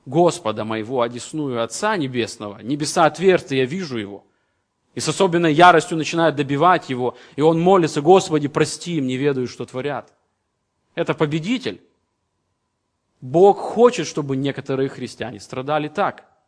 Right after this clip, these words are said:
Я иногда думал, я бы так не поступил. Стефан был проповедником, одарованным,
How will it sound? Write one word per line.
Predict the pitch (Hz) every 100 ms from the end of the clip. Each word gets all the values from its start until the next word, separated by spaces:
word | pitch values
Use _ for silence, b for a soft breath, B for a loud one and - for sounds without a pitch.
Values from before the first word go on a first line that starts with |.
| _ _ _ _ _ _ _ _ _ _
Я | 139 135
иногда | 143 139 139
думал, | 139 185 135
я | 127 131
бы | 131
так | 117
не | 120
поступил. | 107 - 113 127 98 - _ _ _ _ _ _
Стефан | - 143 - 170 156
был | 139
проповедником, | 143 139 139 175 185 151 139 139 135 b b _ _ -
одарованным, | 127 143 160 180 160 151 147 135